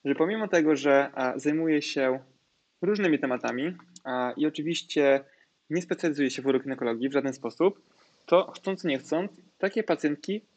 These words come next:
trafiają, tak? Oczywiście nie, przychodzą w pierwszej kolejności, że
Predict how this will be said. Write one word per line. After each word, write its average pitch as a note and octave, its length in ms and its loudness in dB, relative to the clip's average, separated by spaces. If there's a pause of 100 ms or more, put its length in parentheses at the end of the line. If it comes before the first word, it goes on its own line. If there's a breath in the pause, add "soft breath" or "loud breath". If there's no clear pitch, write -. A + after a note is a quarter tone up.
trafiają, B2+ 720 2
tak? G#3 200 -4
Oczywiście G3 720 0
nie, G#3+ 260 -8
przychodzą A#3 320 -2
w - 80 -8
pierwszej F3+ 280 0
kolejności, E3 440 -2
że C#3 320 2